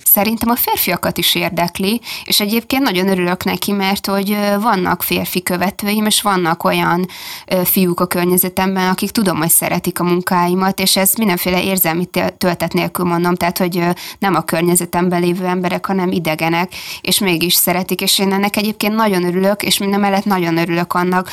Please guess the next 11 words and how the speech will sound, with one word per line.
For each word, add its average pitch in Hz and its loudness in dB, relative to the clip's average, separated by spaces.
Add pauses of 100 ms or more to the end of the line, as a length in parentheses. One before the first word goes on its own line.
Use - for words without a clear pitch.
(260)
hogy 185 0
szerintem 190 0
a 175 2
virágoknak 185 0
most, 185 2
ö, 185 2
nagyon 165 2
komoly 165 0
reneszánsza 170 0
van, 175 0
és, 180 0